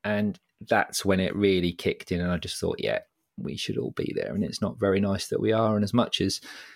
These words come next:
this season's been amazing in so many ways, you know, the fact that we weren't there is, is gonna underline it, isn't it, really? But, um, but yeah, I, th-,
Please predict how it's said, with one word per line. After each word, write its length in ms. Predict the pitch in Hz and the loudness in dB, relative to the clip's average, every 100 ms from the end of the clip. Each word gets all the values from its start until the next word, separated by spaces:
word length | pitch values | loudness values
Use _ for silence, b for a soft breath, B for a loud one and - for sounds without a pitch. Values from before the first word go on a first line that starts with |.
| B | B
this 160 | - 107 | 0 2
season's 420 | - 104 92 98 | 4 2 2 -4
been 360 | - 101 95 95 B B _ _ _ _ | 2 2 4 -2 B B _ _ _ _
amazing 600 | 110 107 107 98 98 92 | 2 4 6 4 4 2
in 240 | - 95 95 | 2 0 0
so 200 | - 95 | 2 4
many 240 | 98 92 | 4 2
ways, 540 | 82 78 85 87 - - _ _ - | 4 4 4 2 -2 -8 _ _ -14
you 260 | - - | -10 -6
know, 60 | - | -4
the 80 | 92 | 0
fact 220 | - 55 | 0 2
that 120 | 50 | 2
we 120 | 73 | 4
weren't 200 | 92 87 | 4 4
there 160 | 76 87 | 4 4
is, 160 | 85 - _ - | 4 2 _ -2
is 160 | 95 | 0
gonna 320 | - 90 82 - - | 2 2 2 -4 0
underline 440 | 90 87 87 82 | 2 4 4 2
it, 120 | 78 - | -2 -2
isn't 160 | 78 | -2
it, 100 | 76 | -4
really? 320 | - 85 85 _ _ | -2 0 -2 _ _
But, 180 | 98 76 | 2 4
um, 280 | 104 101 104 B B B _ _ | 2 0 -6 B B B _ _
but 100 | 180 | 2
yeah, 220 | 208 92 | 4 4
I, 40 | 117 | 2
th-, 240 | - - | 0 -16